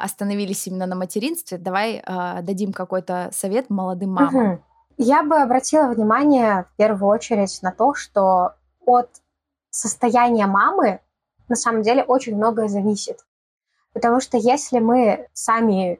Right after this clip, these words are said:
Speaker 2: ну, условно, еле стоим на ногах, то что мы можем дать людям, которые нас окружают, да, и если мы говорим о материнстве, как мы можем позаботиться о ребенке, если у нас у самих там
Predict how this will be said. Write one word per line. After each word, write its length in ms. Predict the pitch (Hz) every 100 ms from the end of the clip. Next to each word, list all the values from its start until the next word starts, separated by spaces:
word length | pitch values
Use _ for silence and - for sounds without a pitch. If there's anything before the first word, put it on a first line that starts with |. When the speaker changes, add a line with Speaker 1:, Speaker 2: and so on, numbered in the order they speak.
| -
Speaker 2:
ну, 180 | 220 202
условно, 440 | 208 - 247 214
еле 240 | 208 226 202
стоим 340 | - 226 214
на 80 | 190
ногах, 480 | 185 208 440 - _ _ -
то 420 | 226 214 190 - _ _ _
что 240 | - - 320
мы 120 | 262
можем 440 | 220 254 233 196 -
дать 500 | 202 214 247 - - -
людям, 420 | 220 220 269 233
которые 320 | 202 226 220
нас 220 | 196 202 -
окружают, 500 | - 202 202 165 165
да, 120 | 208
и 100 | 196
если 300 | 190 - 180
мы 100 | 185
говорим 320 | 190 190 180
о 40 | 175
материнстве, 560 | 185 208 320 - 240
как 200 | 233 262
мы 120 | 262 233
можем 260 | 233 226
позаботиться 680 | 208 208 214 226 208 - 196
о 80 | 202
ребенке, 420 | 196 254 440 262
если 160 | - 202
у 40 |
нас 160 | 208 214
у 40 |
самих 400 | 202 202 214 330
там 240 | - 185